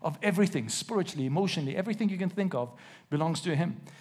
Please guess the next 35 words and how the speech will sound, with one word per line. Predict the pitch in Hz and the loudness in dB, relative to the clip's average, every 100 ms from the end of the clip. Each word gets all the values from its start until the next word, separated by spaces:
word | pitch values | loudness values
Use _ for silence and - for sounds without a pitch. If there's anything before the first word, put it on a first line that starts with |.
| - | -12
It's | - | 2
no | 214 | 4
wonder | 214 214 185 | 8 6 4
Paul | - 202 185 | 2 4 6
uses | 180 175 165 | 6 4 2
these | 175 180 | 2 0
words | 160 175 143 | 2 0 2
in | 151 | 2
Romans. | 156 170 139 | 4 4 2
He | 143 | 0
says, | 165 147 | 0 -2
"For | - - 233 214 | -4 2 8 8
him, | 160 160 170 120 - - - _ | 8 4 2 -2 -10 -20 -20 _
for | - 190 | -2 -2
from | - 247 240 175 | 0 4 6 6
him, | 147 123 | 4 0
and | 139 | -4
through | - 262 233 | 0 4 4
him, | 160 135 | 4 2
and | 135 139 | -2 -4
to | - 262 247 | 0 2 4
him | 170 156 120 - - - | 4 2 -2 -10 -14 0
are | 165 | 0
all | 220 247 247 | 0 0 0
things." | - - 220 147 120 - - - - - _ _ _ _ _ _ _ - | -2 -4 -4 -4 -6 -8 -10 -12 -18 -20 _ _ _ _ _ _ _ -4
Let | 190 | 2
me | 214 | 4
read | 185 208 | 6 4
to | 208 | 4
you | 180 | 2
the | 156 | 4
good | - 160 | 6 6
news | 156 151 131 - | 6 6 4 -2
this | 131 117 | -6 -6
morning. | 120 - | -6 -8